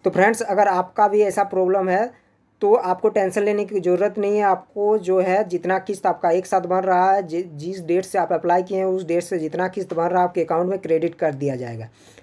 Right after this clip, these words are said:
आपको टेंशन लेने की ज़रूरत नहीं। अगर आपका प्रॉब्लम है, कुछ प्रॉब्लम है तो आप सुधार करवा लीजिए और उसके बाद आपका जितना किस्त बन रहा है आपका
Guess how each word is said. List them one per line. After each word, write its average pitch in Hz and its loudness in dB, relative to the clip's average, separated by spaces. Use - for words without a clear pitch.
आपको 151 0
टेंशन 170 2
लेने 185 2
की 180 0
ज़रूरत 170 0
नहीं। 156 -2
अगर 175 2
आपका 190 4
प्रॉब्लम 185 0
है, 208 0
कुछ 190 -8
प्रॉब्लम 180 0
है 196 0
तो 196 -4
आप 170 -2
सुधार 160 0
करवा 180 2
लीजिए 202 0
और 196 4
उसके 165 -4
बाद 175 2
आपका 165 -4
जितना 160 -4
किस्त 180 -8
बन 165 -2
रहा 196 -2
है 226 0
आपका 240 -2